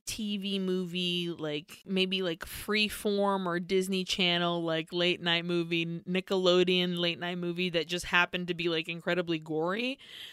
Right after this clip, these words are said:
Like, I just wanted, I don't know. I appreciate this, like, gentrified story. I think that's, that's an interesting story to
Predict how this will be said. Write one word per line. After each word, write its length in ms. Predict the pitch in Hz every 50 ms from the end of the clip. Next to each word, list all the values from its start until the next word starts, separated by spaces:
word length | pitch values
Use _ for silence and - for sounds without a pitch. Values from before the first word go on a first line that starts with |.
| - _
Like, 160 | - 202 208 208
I 80 | 202
just 240 | 190 214 214 - -
wanted, 680 | 220 214 214 214 214 214 214 208 208 202 190 196 196 - _ _ _ -
I 120 | - 175 160
don't 120 | 135 -
know. 180 | - - - 160 - _ _ _
I 120 | 220 240
appreciate 800 | 247 254 240 - 269 285 294 294 - - 294 277 254 240 240 - 202 202 190
this, 340 | 214 214 202 - - -
like, 440 | - 190 180 180 170 - - - - _ _ _ - 190
gentrified 1160 | 175 190 196 190 196 196 - 208 196 - - 208 190 185 185 180 180 180 180 175 180 185 202 - _
story. 680 | - - - - 185 185 190 190 190 185 185 190 208 202
I 80 | 185 170
think 280 | - - 185 175 -
that's, 440 | - 170 165 - - - - - - _ -
that's 220 | - 190 175 - 185
an 100 | 170 - _ -
interesting 480 | - 180 185 - 185 180 - 185 170 170
story 420 | - - 185 175 175 175 175 175 170
to 380 | - - 180 170 165 170 160